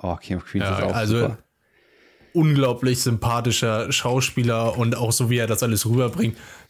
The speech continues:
Speaker 2: dass da, was will-, was willst du da verkehrt machen? Also das ist halt die Frage, ne?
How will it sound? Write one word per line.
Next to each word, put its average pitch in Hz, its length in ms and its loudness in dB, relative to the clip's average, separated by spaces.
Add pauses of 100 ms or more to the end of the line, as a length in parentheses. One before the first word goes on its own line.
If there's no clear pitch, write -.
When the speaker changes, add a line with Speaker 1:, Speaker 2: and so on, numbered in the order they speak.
(440)
Speaker 2:
dass - 280 -2
da, 107 340 -4 (260)
was 117 300 -2
will-, 127 140 2
was 127 180 0
willst 147 200 0
du 143 40 0
da 131 80 2
verkehrt 127 460 -4
machen? 101 300 -4
Also 104 180 0
das 104 140 0
ist - 60 -4
halt 107 120 -2
die - 60 -4
Frage, 110 400 -4
ne? 113 140 -2